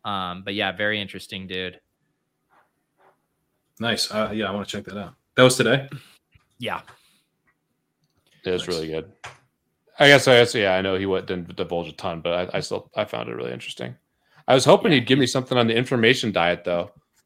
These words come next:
Speaker 3: I wanna ask
Speaker 1: Yeah.
Speaker 3: you guys all that. I'm, I'm obsessed with that right now. Like, there's so much in-, stuff you can consume. There's unlimited content. Like, what, what's your guys' information diet these days?
Speaker 2: I mean, I
Speaker 1: Also,
Speaker 2: don't
Speaker 1: like,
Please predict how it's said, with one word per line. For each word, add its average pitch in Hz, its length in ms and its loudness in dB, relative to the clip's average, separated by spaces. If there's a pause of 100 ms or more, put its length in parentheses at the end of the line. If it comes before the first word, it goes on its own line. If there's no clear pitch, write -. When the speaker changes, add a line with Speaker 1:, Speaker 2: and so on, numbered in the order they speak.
(380)
Speaker 3:
I 113 100 2
wanna 127 140 6
ask 101 200 4
Speaker 1:
Yeah. 123 60 0
Speaker 3:
you 127 60 0
guys 110 200 2
all 95 100 0
that. 98 320 2
I'm, 127 160 4
I'm 139 180 2
obsessed 120 420 0
with 104 80 -4
that 92 160 -2
right 92 120 -4
now. 90 220 -2
Like, 92 260 -4 (640)
there's 113 200 -2
so 135 200 2
much 135 200 2
in-, 127 180 -4
stuff 120 280 -2
you 104 60 -10
can 107 140 -6
consume. 95 440 -6
There's 92 180 -6
unlimited 104 460 -2
content. 87 540 -4
Like, 92 300 -6 (600)
what, 117 460 6
what's 117 340 -2
your 110 120 -4
guys' 90 340 0
information 87 540 -6
diet 85 300 -2
these 90 160 -14
days? 87 380 -10 (2500)
Speaker 2:
I 131 80 2
mean, 135 140 8
I 147 100 6
Speaker 1:
Also, 202 120 8
Speaker 2:
don't 160 100 6
Speaker 1:
like, 180 180 -4